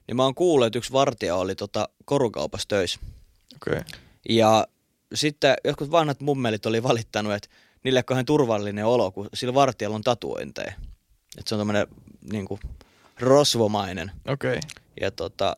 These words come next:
Speaker 1: tän tarinan mukaan niin kaveri sit sai kohdekiellon sinne
Speaker 2: Oikeesti?
Speaker 1: tatuointien takia.
Speaker 2: No kun tätä mä oon just miettinyt, että tässä on vähän tää vanhan maailman ja uuden maailman ero kohtaa.
Speaker 1: Niinpä.
Speaker 2: Et varsinkin sitten, kun meidän ikäpolvi alkaa olemaan niinku sitä,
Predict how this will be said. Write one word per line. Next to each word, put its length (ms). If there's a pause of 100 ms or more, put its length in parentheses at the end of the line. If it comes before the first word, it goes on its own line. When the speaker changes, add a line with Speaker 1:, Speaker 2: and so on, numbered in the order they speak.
(520)
Speaker 1:
tän 160
tarinan 340
mukaan 300
niin 80
kaveri 380
sit 200
sai 160
kohdekiellon 580
sinne 200 (340)
Speaker 2:
Oikeesti? 500
Speaker 1:
tatuointien 500
takia. 260 (240)
Speaker 2:
No 100
kun 100
tätä 220
mä 100
oon 60
just 140
miettinyt, 340
että 120
tässä 180
on 40
vähän 220
tää 120
vanhan 480
maailman 320
ja 80
uuden 280
maailman 300
ero 180
kohtaa. 420
Speaker 1:
Niinpä. 300 (320)
Speaker 2:
Et 120
varsinkin 400
sitten, 340
kun 120
meidän 360 (1080)
ikäpolvi 520
alkaa 320
olemaan 280
niinku 240
sitä, 280